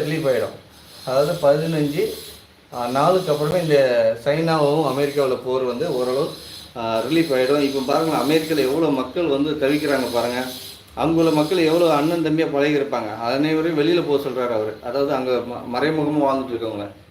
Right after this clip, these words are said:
இதெல்லாம் பெரிய ஒரு மன உளைச்சலும், பெரிய அங்க கூட வாழ்ந்துட்டு இருப்பாங்க அண்ணன் தம்பியா, அக்கா தங்கச்சியா, அதாவது ஒரு, ஒரு விதமான உறவு முறைகளோட வாழ்ந்துட்டு இருப்பாங்க நிறைய பேர். அந்த உறவு முறைகள்லாம் வந்து இப்போ அடிபடுதா சொல்லுங்க? அவங்களால அந்த, அந்த உறவை விட்டுட்டு எப்படி இருக்க முடியும்?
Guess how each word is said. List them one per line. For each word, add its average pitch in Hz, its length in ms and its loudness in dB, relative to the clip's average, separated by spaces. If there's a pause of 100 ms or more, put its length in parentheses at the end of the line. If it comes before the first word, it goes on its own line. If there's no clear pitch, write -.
இதெல்லாம் 127 340 -4
பெரிய 147 300 0
ஒரு 139 180 2 (600)
மன 131 220 0
உளைச்சலும், 135 500 0
பெரிய 143 360 0
அங்க 139 340 2
கூட 175 320 0
வாழ்ந்துட்டு 147 400 0
இருப்பாங்க 120 260 -4
அண்ணன் 135 300 -2
தம்பியா, 131 540 -2 (320)
அக்கா 120 220 -4
தங்கச்சியா, 131 380 0
அதாவது 131 420 2
ஒரு, 123 440 0 (300)
ஒரு 127 180 -2
விதமான 139 300 0
உறவு 135 260 2
முறைகளோட 139 420 2
வாழ்ந்துட்டு 131 380 -2
இருப்பாங்க 110 220 -4
நிறைய 113 260 -4
பேர். 120 240 -4 (340)
அந்த 135 200 0
உறவு 156 360 2
முறைகள்லாம் 151 440 2
வந்து 147 220 0
இப்போ 139 180 -2 (260)
அடிபடுதா 127 600 -2 (220)
சொல்லுங்க? 135 480 -2 (320)
அவங்களால 143 360 2
அந்த, 156 340 2
அந்த 143 140 0
உறவை 170 300 2
விட்டுட்டு 165 280 0
எப்படி 151 180 0
இருக்க 151 220 -2
முடியும்? 120 340 -2